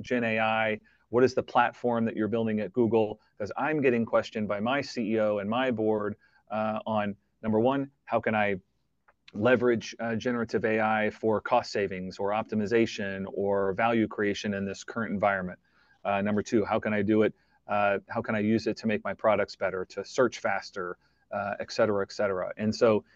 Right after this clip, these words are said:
it's been a great opportunity for us right now to be able to re-engage with all of our customers on something that, again, is at the board level, uh, and it's real. This isn't vaporware. This is real. We've had some of these products like, um, Contact Center A I and a few others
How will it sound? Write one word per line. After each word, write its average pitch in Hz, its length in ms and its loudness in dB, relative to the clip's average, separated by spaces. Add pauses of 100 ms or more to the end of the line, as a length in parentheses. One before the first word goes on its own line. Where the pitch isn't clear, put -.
(140)
it's 107 120 -4
been 123 160 4
a 107 60 2
great 131 300 6
opportunity 117 640 2
for 110 240 4
us 123 240 4
right 104 180 0
now 107 440 2 (160)
to - 100 -4
be 117 120 4
able 104 180 4
to 98 80 0
re-engage 113 680 4
with 95 140 -4
all 107 180 4
of 104 60 2
our 95 120 0
customers 104 580 -4
on 101 160 -2
something 107 460 -2
that, 101 200 0 (220)
again, 110 320 0
is 98 160 -4
at 101 140 -4
the 95 60 -8
board 110 340 4
level, 92 360 -2 (400)
uh, 101 240 0 (300)
and 127 120 0
it's 131 140 -4
real. 190 380 0 (260)
This 123 160 0
isn't 151 260 2
vaporware. 101 520 2
This 113 160 -2
is 107 160 0
real. 135 280 2
We've 123 200 -2
had 143 200 0
some 143 160 -2
of 120 60 2
these 110 160 2
products 110 480 2
like, 104 180 -2 (460)
um, 104 400 -2
Contact 120 460 0
Center 113 300 0
A 107 160 0
I 107 320 2
and 101 160 -4
a - 40 -14
few 113 240 4
others 110 340 4